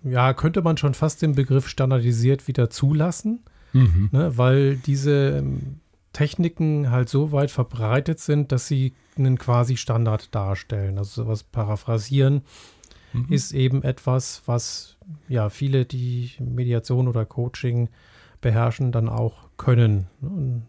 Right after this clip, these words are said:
Speaker 1: zirkuläre Fragen genauso oder
Speaker 2: Mhm.
Speaker 1: Skalierungsfragen einzusetzen.
Speaker 2: Ja, ja.
Speaker 1: Und ich habe das erlebt, ich habe mal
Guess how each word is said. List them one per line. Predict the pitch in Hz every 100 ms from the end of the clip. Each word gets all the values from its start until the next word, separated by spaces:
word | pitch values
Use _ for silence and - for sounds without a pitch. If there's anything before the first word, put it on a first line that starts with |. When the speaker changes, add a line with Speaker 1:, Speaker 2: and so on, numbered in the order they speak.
| _
Speaker 1:
zirkuläre | - 127 - 117 117 110
Fragen | - 117 110 110 110
genauso | 107 104 110 117
oder | 117
Speaker 2:
Mhm. |
Speaker 1:
Skalierungsfragen | - 110 117 123 - - 120 107 110 113
einzusetzen. | 107 113 113 123 110 98 76 120 113 - - -
Speaker 2:
Ja, | 85
ja. | -
Speaker 1:
Und | 120
ich | 139
habe | 151
das | 139
erlebt, | 135 120 143 202 151
ich | 135
habe | 135 - 151
mal | 143 131 127 131 127 127 120